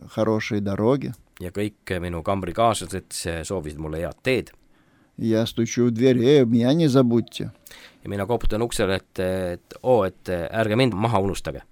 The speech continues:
Speaker 1: И в какой-то момент понимаю, что меня не берут.
Speaker 2: Ja ühel hetkel mõistan, et mind ei võetagi.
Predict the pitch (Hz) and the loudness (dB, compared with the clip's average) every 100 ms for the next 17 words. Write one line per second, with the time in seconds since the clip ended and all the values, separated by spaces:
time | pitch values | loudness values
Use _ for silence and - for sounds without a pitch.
0 | - - 127 123 110 123 120 113 113 110 | -10 -2 -2 -2 2 2 4 2 2 2
1 | - 110 104 104 127 196 - 110 104 104 | 0 2 2 2 0 -2 -4 -4 -2 -2
2 | 104 113 104 104 95 92 - - - _ | -2 -2 -2 -4 -6 -10 -10 -12 -12 _
3 | - _ _ _ - 107 110 123 - 87 | -20 _ _ _ -4 -2 0 -2 -6 -6
4 | 92 - 87 82 80 _ - 80 80 82 | -6 -6 -6 -8 -8 _ -12 -8 -8 -6
5 | 80 107 - - - | -4 -4 -6 -12 -18